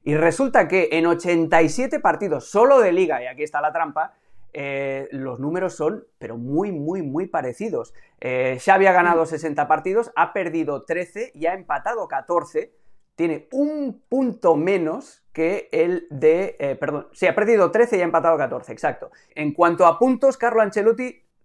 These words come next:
Speaker 1: solo tiene un punto más que Xavi Hernández, y los dos, obviamente, están empatados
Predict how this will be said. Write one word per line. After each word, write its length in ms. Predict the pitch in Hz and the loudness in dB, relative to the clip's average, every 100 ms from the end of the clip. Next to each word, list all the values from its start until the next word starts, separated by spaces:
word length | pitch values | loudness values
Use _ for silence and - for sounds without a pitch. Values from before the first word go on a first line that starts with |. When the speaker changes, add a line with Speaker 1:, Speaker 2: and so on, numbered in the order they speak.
| _ _ | _ _
Speaker 1:
solo 220 | 233 233 | 0 0
tiene 140 | 214 | -2
un 100 | 170 | -6
punto 300 | 165 196 165 | -6 -6 -4
más 320 | 131 110 - _ | -4 -8 -14 _
que 160 | - 127 | -12 -6
Xavi 180 | 214 190 | -4 -2
Hernández, 460 | 147 156 185 247 - | -2 -2 -2 -6 -8
y 120 | - 160 | -2 0
los 160 | 139 | 2
dos, 160 | 147 156 | 0 -2
obviamente, 440 | 139 143 147 143 | 0 0 0 -2
están 200 | 202 139 | -2 -2
empatados 600 | 135 135 147 151 156 214 | -4 -2 0 2 0 -4